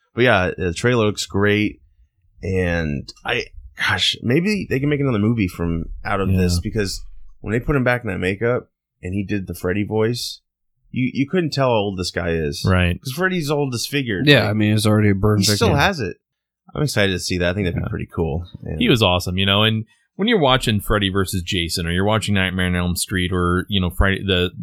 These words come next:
Speaker 2: litany of Friday <laughs> the Thirteenth movies,
Speaker 1: Yeah.
Speaker 2: you're not going to see a Saving Private Ryan.
Speaker 1: Yeah.
Speaker 2: You're going because you expect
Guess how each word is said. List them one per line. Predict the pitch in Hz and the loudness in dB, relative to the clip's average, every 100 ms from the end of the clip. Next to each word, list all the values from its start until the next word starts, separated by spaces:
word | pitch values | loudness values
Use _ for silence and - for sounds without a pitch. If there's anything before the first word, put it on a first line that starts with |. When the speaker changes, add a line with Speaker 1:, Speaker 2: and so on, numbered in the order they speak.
| - _ - - | -16 _ -18 -4
Speaker 2:
litany | 104 110 110 104 92 87 | 0 2 2 2 4 4
of | 95 92 | 2 0
Friday | - 104 | 2 2
<laughs> | 101 | 2
the | 151 127 | 2 4
Thirteenth | 143 170 156 123 | 4 4 2 2
movies, | 127 110 104 107 - | 2 2 4 0 0
Speaker 1:
Yeah. | 127 104 - 190 | -2 -2 -4 -2
Speaker 2:
you're | 302 | 0
not | 311 165 139 | 2 2 2
going | 113 117 123 101 98 98 - _ _ _ | 4 6 6 4 4 2 -2 _ _ _
to | - 120 | 0 2
see | 151 | 4
a | 117 | 4
Saving | - 123 113 113 110 | 4 4 4 2 2
Private | 110 104 101 | 4 4 2
Ryan. | 101 104 95 82 | 4 4 4 4
Speaker 1:
Yeah. | 82 135 107 | 4 4 4
Speaker 2:
You're | 95 | 2
going | 139 131 131 135 | 4 6 4 4
because | 123 127 113 | 2 2 4
you | 123 | 4
expect | 120 - - 104 95 - | 2 0 0 0 0 -10